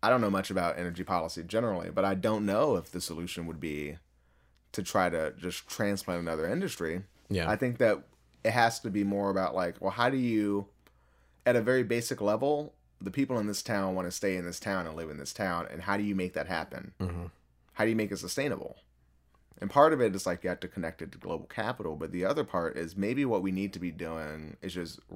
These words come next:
Speaker 1: redirecting some of the gains
Speaker 2: <laughs>
Speaker 1: back to people,
Speaker 2: Right.
Speaker 1: right? Instead of, instead of, like, giving a company a subsidy,
Speaker 2: Mm-hmm.
Speaker 1: why don't we tax financial transactions and take some small part of every transaction and direct that money back into people's hands?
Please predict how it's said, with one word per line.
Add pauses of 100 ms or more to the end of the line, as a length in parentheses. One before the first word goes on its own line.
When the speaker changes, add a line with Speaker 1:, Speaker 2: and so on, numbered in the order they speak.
(100)
Speaker 1:
redirecting
some
of
the
gains (400)
Speaker 2:
<laughs>
Speaker 1:
back
to
people,
Speaker 2:
Right.
Speaker 1:
right? (140)
Instead
of,
instead
of,
like, (640)
giving
a
company
a
subsidy,
Speaker 2:
Mm-hmm.
Speaker 1:
why
don't
we (260)
tax (200)
financial
transactions
and
take
some
small
part (220)
of
every
transaction
and
direct
that
money
back
into
people's
hands?